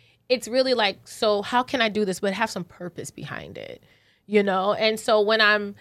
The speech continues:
faced with certain situations, it's really, again, what's my end goal? And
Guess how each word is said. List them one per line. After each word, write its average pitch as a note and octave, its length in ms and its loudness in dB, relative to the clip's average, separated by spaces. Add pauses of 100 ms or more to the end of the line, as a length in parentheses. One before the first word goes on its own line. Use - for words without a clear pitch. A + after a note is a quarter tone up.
(340)
faced C4+ 320 2
with A#3 160 0
certain G#3 360 2
situations, G3 1040 -2
it's A#3 200 2
really, B3 320 2
again, G3+ 360 2
what's B3 240 4
my B3+ 160 2
end F#3+ 280 -4
goal? - 380 -8 (440)
And A3+ 600 0